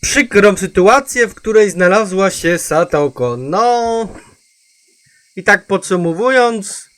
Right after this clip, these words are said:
żeby wam nie za dużo spoilerując, myślał, myślał, lecz gdy coraz dłużej Keiichi myślał, to, to coraz więcej problemów i niedogodności znajdował.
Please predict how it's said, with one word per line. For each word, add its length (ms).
żeby 320
wam 300
nie 140
za 260
dużo 480
spoilerując, 1120
myślał, 600
myślał, 840
lecz 300
gdy 480
coraz 540
dłużej 540
Keiichi 480
myślał, 640
to, 120
to 480
coraz 500
więcej 500
problemów 840
i 100
niedogodności 1000
znajdował. 800